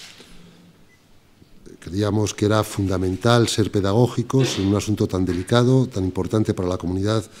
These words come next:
y así lo hicimos. También saben que hace más de un año, año y medio, pusimos en marcha, eh, algo que se comprometía el presidente Herrera en su discurso de investidura del año pasado,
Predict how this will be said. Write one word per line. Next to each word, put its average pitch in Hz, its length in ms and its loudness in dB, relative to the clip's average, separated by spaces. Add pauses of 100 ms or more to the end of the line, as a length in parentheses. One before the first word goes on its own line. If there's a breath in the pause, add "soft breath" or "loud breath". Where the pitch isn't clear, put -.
(460 loud breath)
y 98 80 -4
así 95 160 -4
lo 101 80 -2
hicimos. 76 540 -8 (920 soft breath)
También 98 280 -2
saben 123 300 6
que 117 80 2
hace 107 160 -2
más 101 200 0
de 95 80 0
un 95 200 0
año, 131 380 4
año 101 140 0
y 101 60 0
medio, 127 440 4 (800 loud breath)
pusimos 104 440 -2
en 101 80 0
marcha, 127 540 2
eh, - 1700 -18 (240)
algo 110 240 2
que 104 100 -2
se 104 100 -4
comprometía 98 580 0
el 107 80 2
presidente 98 500 -4
Herrera 98 240 -2
en 92 80 -4
su 92 120 -8
discurso 92 360 -8
de 95 60 -2
investidura 98 560 0
del 104 100 0
año 95 140 -4
pasado, 107 420 -4